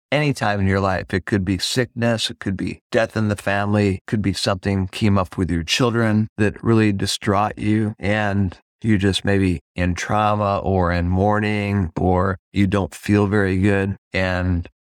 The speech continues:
so you just have to give each other that space during that time. And so although these things can happen anytime in our marriage, when you're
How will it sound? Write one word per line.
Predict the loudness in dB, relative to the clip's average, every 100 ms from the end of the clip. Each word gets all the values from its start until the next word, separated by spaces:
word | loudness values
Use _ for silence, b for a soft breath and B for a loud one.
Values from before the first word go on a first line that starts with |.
| -10
so | -4 0
you | 0
just | 0 -2
have | -4 -2
to | 0
give | 2 2
each | 2 2
other | 0 0 -2 -4 -4
that | -2 -2
space | -4 -6 0 0 0 -2 -6 -6 -4
during | -2 0
that | 0 -2 -4
time. | -2 0 0 -4 -12 _
And | -4 -4
so | 0 2 2 0 -4 _ -4
although | 0 2 2 2 -2 -4 -8 _ -2
these | 2 2 4
things | 2 2
can | -2 -2
happen | -2 -4 -6
anytime | -2 -2 -2 0 0 0
in |
our | 0
marriage, | 2 0 0 0 -2 -4 -8
when | -2 0
you're | 0 -2